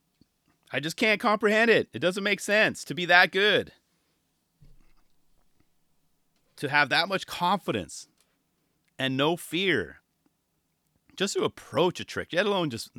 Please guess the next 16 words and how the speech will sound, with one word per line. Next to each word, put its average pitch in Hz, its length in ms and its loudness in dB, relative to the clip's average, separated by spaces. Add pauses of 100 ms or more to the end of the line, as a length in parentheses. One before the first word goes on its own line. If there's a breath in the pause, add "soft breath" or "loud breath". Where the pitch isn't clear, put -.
(120)
get 156 160 -6
the 107 80 -6
make. 113 440 -2 (240)
<laughs> - 260 -20
Approach - 540 -4
it. - 240 -12 (340)
What? - 340 -12 (1000 soft breath)
Ah, 104 720 -14
anyway, 90 400 -8 (160)
it's - 160 -20
insane. 76 400 -10 (420)
Yeah, 104 140 -4
skateboarding 110 500 -4
is 90 60 -12
still 87 200 -10
ridiculous. 73 560 -16